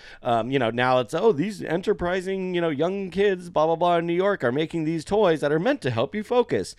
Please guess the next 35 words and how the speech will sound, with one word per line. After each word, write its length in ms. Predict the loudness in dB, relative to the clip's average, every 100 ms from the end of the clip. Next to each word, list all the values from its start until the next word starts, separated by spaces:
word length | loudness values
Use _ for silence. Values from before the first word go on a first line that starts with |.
| -20 -18 -4
It's 260 | -4 -4 _
a 100 | 0
perfectly 600 | 0 2 0 0 -4 -4
baked 400 | -2 0 0 0
in 180 | -4 -2
news 220 | -4 -4
story 440 | -6 -8 -8 -14 -14
to 80 | -8
make 160 | -6 -6
these 160 | -8 -6
things 220 | -8 -8
explode. 560 | -12 -10 -8 -8 -10 -20 -20 -20 -20 -10
Um, 300 | -10 -10 -10 -2
and 140 | 2
again, 280 | 6 6 6
you 100 | 4
know, 120 | 4
it's 180 | 2 -2
some, 140 | -2
it's, 320 | -2 -4 -6 -20 -20 -12 -4
the 100 | -4
sales 500 | 0 2 4 2 -2
for 160 | -6
these 200 | -4 -4
things 220 | -4 -2 0
are, 340 | 0 0 -6 _ _ _ _
it, 160 | 0 2
it's 160 | 0 -2
an 60 |
amazing 340 | 2 2 2 -2
system 340 | -6 -4 -4
because 360 | 0 0 0 -2
adults 400 | -2 0 0 2
want 220 | 0 2
'em, 180 | -2